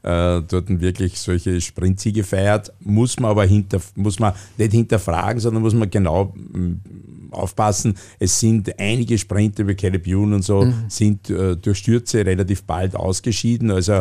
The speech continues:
Speaker 2: Sagan
Speaker 1: äh,
Speaker 2: und, und so weiter,
Speaker 1: Sagan und so
Speaker 2: genau,
Speaker 1: weiter,
Speaker 2: ja.
Speaker 1: genau. Nicht, dass ich sage, es gibt keine Konkurrenz. Es ist natürlich noch immer Konkurrenz da, aber wenn vier, fünf Sprinter ausfallen durch Stürze und dann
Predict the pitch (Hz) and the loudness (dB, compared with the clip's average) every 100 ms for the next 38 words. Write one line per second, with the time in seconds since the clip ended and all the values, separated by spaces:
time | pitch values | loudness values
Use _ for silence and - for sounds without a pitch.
0 | 98 - 95 101 101 95 95 104 98 107 | 0 -2 -2 2 2 2 2 0 -2 -4
1 | 92 107 107 98 98 107 104 104 101 98 | -4 -2 -2 0 2 2 2 2 2 2
2 | 95 107 95 85 98 123 147 117 107 127 | 2 2 0 -2 0 0 2 2 2 2
3 | 120 - 113 - 113 143 113 107 98 95 | 2 0 -2 0 0 2 2 0 0 2
4 | 90 82 95 104 117 110 113 107 104 110 | 0 -2 -2 0 0 0 0 2 2 2
5 | 127 104 107 95 85 87 107 - 113 107 | 0 0 -2 0 -2 -2 -4 -2 -2 -2
6 | - - 98 98 101 101 92 110 127 113 | -10 -4 0 2 2 0 2 2 2 2
7 | 107 98 - 107 107 113 98 82 - _ | 0 -2 -2 0 0 2 2 0 -8 _
8 | - 87 110 - 110 107 117 110 104 - | -6 0 0 -2 -2 0 0 0 -2 0
9 | 110 107 - 117 101 - - _ _ _ | 0 0 2 0 0 -8 -20 _ _ _
10 | _ _ - 101 87 - 95 | _ _ -2 0 0 0 2